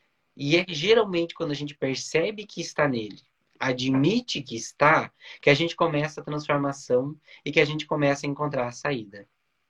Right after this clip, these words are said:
Porque a gente se coloca muito numa crise pela nossa negação. O que que é a nossa negação? É a negação de todos aqueles elementos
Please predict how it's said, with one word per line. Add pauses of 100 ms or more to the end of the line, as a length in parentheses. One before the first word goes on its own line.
(460)
Porque
a
gente
se
coloca
muito
numa
crise (420)
pela
nossa
negação.
O
que
que
é
a
nossa
negação? (420)
É
a
negação
de
todos
aqueles
elementos